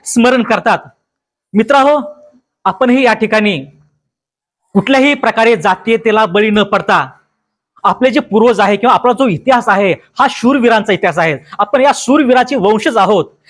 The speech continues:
हे कुठेही आपण विसरता कामा नये. तेव्हा येणाऱ्या कुठलेही आपलं संकट असेल,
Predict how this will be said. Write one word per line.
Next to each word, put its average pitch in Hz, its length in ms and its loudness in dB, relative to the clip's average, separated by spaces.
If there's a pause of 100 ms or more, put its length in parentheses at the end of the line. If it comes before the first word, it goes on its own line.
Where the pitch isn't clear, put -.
(220)
हे 285 60 2
कुठेही 262 360 0
आपण 233 280 2
विसरता 196 380 -2
कामा 175 240 -2
नये. 156 360 -4 (580)
तेव्हा 233 300 2
येणाऱ्या 214 320 2
कुठलेही 220 320 -2
आपलं 214 220 0
संकट 208 360 -4
असेल, 196 380 -2